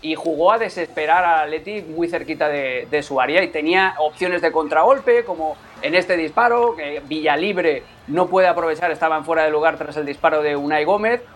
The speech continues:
Un partido muy eficaz, muy eficiente, muy inteligente del Athletic Club, alejado de su estilo de presión alta, y el Atlético de Madrid, pues, que se atascó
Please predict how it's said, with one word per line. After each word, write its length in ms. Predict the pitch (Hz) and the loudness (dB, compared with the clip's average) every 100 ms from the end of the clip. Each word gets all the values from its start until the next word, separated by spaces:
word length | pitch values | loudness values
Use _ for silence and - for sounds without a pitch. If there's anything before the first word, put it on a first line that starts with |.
| - | -2
Un 80 | 147 | 2
partido 320 | 180 226 208 | 4 4 0
muy 240 | 196 226 | 2 2
eficaz, 420 | 226 202 190 233 | 2 0 0 0
muy 180 | 190 214 | 0 -4
eficiente, 520 | 202 196 220 208 185 | -6 -6 -4 -2 0
muy 220 | 170 220 247 | 0 0 0
inteligente 640 | 226 202 175 226 214 185 | 0 0 0 -2 -2 0
del 160 | 165 156 | 2 2
Athletic 440 | 156 190 202 196 | 2 -2 -6 -6
Club, 300 | 220 254 302 - | -2 -2 -2 -4
alejado 600 | 160 170 165 214 240 220 | 0 0 2 2 2 0
de 100 | 190 | -4
su 120 | 170 | -8
estilo 480 | 175 220 220 180 147 - - | -8 -4 0 0 -2 -8 -4
de 120 | 170 | -2
presión 440 | - 175 226 220 233 | 0 -2 2 2 2
alta, 380 | 247 262 294 - - - - | 0 -2 -4 -6 -20 -20 -10
y 200 | 143 147 | -4 -2
el 140 | 139 135 | 0 0
Atlético 360 | 151 175 185 | 0 0 2
de 140 | 190 190 | 2 2
Madrid, 320 | 190 196 226 | 2 0 0
pues, 400 | 208 165 - - - | -2 -6 -8 -12 -4
que 140 | 156 | -4
se 300 | - 156 143 | -2 -2 0
atascó 840 | 143 143 147 135 - 196 233 277 | 0 0 0 -2 0 2 2 0